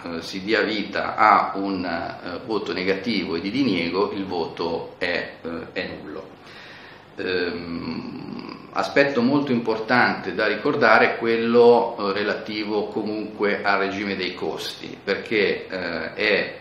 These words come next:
mm, convinzione piuttosto diffusa che una volta avvenuto il distacco del riscaldamento comune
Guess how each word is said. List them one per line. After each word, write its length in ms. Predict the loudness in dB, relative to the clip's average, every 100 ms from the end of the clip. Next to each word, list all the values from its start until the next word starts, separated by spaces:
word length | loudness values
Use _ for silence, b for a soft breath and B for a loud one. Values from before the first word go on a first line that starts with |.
| -12
mm, 260 | -12 -12 -12 -14 -14 -14 -14 -14 -14 -14 -14 -8
convinzione 800 | -6 -4 -4 -2 0 0 -2 B B B B
piuttosto 420 | -12 -2 0 0 -2
diffusa 540 | -2 -2 -2 0 0
che 100 | 0
una 160 | 0 4
volta 380 | 6 6 2
avvenuto 360 | -2 -2 -2 -4
il 80 | -4
distacco 500 | -6 0 2 2 0
del 100 | -4
riscaldamento 680 | -4 -4 -2 -2 -2 -4 -2
comune 760 | 0 0 0 -2 -2 -6 B